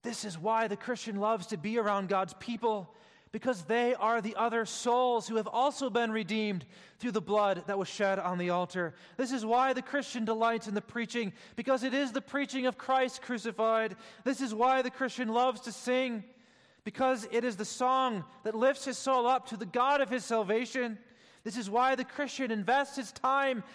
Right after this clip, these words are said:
and his money and his life in the visible institution of the church in order to support the cause of the message of redemption.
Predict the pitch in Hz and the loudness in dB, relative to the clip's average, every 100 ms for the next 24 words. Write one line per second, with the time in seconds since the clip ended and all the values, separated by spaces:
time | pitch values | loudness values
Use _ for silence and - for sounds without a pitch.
0 | - 233 247 202 233 262 262 226 226 190 | -6 -2 -2 0 0 2 0 0 -2 -2
1 | 202 247 269 - - - 233 226 170 262 | 2 4 2 0 -12 -8 -2 -2 2 0
2 | 233 233 226 233 226 226 - 254 247 233 | 2 0 0 0 -4 -6 -2 -2 0 -2
3 | 202 - 285 285 247 - - - - - | -2 -4 2 2 2 -4 -14 -16 -20 -8
4 | 208 240 254 208 214 220 - - 285 277 | -2 2 0 -2 -4 -4 -6 2 4 4
5 | - 202 - 240 254 269 233 214 214 240 | 2 -6 -4 2 4 4 4 0 0 0
6 | 202 233 220 202 190 247 277 - 240 190 | 0 -2 -2 -4 0 2 0 0 -4 -4